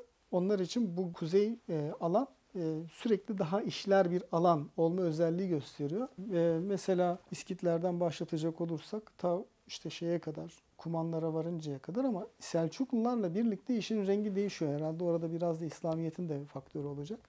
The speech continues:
Artık, e, mesela Selçuk Cende geliyor. Mesela kuzeye gitmiyor. Yani niçin? Mesela bunu ayrıca mesela tartışmak gerekiyor. Ama demek ki onları güneye doğru çeken daha başka faktörler var. E, bu şüphesiz ki artık, e,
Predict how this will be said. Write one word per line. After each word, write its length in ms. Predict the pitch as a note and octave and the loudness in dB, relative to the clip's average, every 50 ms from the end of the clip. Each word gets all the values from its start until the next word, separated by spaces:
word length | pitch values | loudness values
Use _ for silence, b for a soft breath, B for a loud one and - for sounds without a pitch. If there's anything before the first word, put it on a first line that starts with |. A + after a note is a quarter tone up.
| _ _ - | _ _ 0
Artık, 440 | E3+ D#3+ D3+ D#3 - F3 - - G3+ | 2 2 2 0 -4 -10 -6 -2 2
e, 360 | F3 D#3+ D#3 D#3 D3+ D3+ E3 F3 | 4 4 4 4 2 0 0 -2
mesela 540 | F3 D3+ - - D#3+ D#3+ D#3+ D#3 D#3+ F#3+ - - _ _ _ | -6 -6 -6 -6 -4 -4 -2 -4 -4 -6 -8 -12 _ _ _
Selçuk 840 | - - - - - D3+ D3 D3 C#3+ - - B3 A#3 - - - _ _ _ _ - D3+ | -14 -10 -10 -6 -4 -4 -2 -4 -2 -4 -4 -6 -6 -8 -16 -20 _ _ _ _ -8 -4
Cende 340 | C#3 D#3+ D3+ D3+ D#3+ F3+ F3 | -2 0 0 2 2 2 2
geliyor. 400 | D#3+ D#3 C#3 B2+ C3+ D3 G3 C4 - - - _ _ - | 2 0 -2 -2 -4 -6 -6 -8 -10 -14 -20 _ _ -12
Mesela 180 | - - C#3 C3 | -8 -8 -8 -8
kuzeye 400 | - - E3+ D3+ C#3+ D3 F3+ B3 | -6 -4 -4 -4 -2 0 0 2
gitmiyor. 460 | C4 A3+ A3 A3+ - - D#3 B2+ B2+ C#3+ - - _ _ - | 2 2 0 0 -2 -4 -4 -4 -4 -8 -12 -18 _ _ -16
Yani 240 | D#3+ - F3+ F3 F3 | -14 -12 -10 -6 -4
niçin? 420 | E3 E3 D3 - - C#3 C3 C#3+ | -4 -2 -4 -4 -6 -8 -10 -10
Mesela 360 | D#3+ D3+ - - D#3 D#3 D#3 | -10 -12 -10 -8 -8 -6 -4
bunu 180 | D#3 D#3+ F3 G#3 | -4 -4 -4 -4
ayrıca 400 | F3 E3+ E3+ D#3+ D#3+ D#3+ E3 D3+ | -4 -2 -2 -2 -2 -2 -4 -4
mesela 260 | C#3+ C#3+ - - D#3 | -4 -6 -10 -12 -12
tartışmak 640 | - - E3+ D3 - - D#3+ - - E3+ D3 - - | -8 -6 -6 -6 -6 -6 -10 -10 -8 -8 -10 -8 -6
gerekiyor. 440 | - D#3+ D#3 D3 - - A3+ C4 C4+ B B B B | -6 -4 -4 -6 -6 -4 -6 -6 -6 B B B B
Ama 220 | - F#3 F#3 E3+ D#3 | 0 2 2 4 4
demek 320 | F3 F#3 A#3+ C#4+ C4 - | 4 6 6 4 4 2
ki 200 | - - A3+ C4 | 0 -2 0 0
onları 380 | B3+ G#3 F3+ E3+ F3+ F#3+ G3 G#3 | 0 0 0 0 0 0 0 0
güneye 420 | E3+ D3+ E3 E3+ F#3 G#3 A#3 A#3 | 0 0 2 2 4 4 4 4
doğru 260 | G#3+ F#3 F3 F3 F#3+ | 4 4 4 2 0
çeken 420 | F3 - F3+ E3 - A3 B3 A3+ F3+ | -2 -2 -2 -2 0 0 0 0 0
daha 180 | D#3+ E3 F#3+ | 2 2 2
başka 260 | G3 F3+ D3+ - - F3+ | 2 2 0 0 -2 -2
faktörler 640 | - - E3+ E3+ - - F3 E3 E3 E3+ F3+ F3+ | -2 -2 -2 -2 2 4 4 6 8 8 6 6
var. 300 | D#3+ D3+ F3 A#3+ - - - - - | 6 2 -2 -4 -8 -10 -10 -4 -2
E, 240 | F3 E3 E3+ F3+ G3+ | 0 0 2 2 2
bu 140 | A#3 A3 | 0 0
şüphesiz 580 | F#3+ - - A3+ - F3+ D#3 - - D#3+ C#3+ - | 0 -2 -4 -2 0 0 0 0 -2 -4 -6 -4
ki 140 | - - G#3+ | -2 0 2
artık, 500 | F#3 E3 E3 D#3 - - G#3 - - - | 2 2 2 0 -2 -6 -8 -8 -8 -6
e, 320 | G#3 F#3 D#3+ D#3 D#3 D#3 | -4 -2 0 0 0 0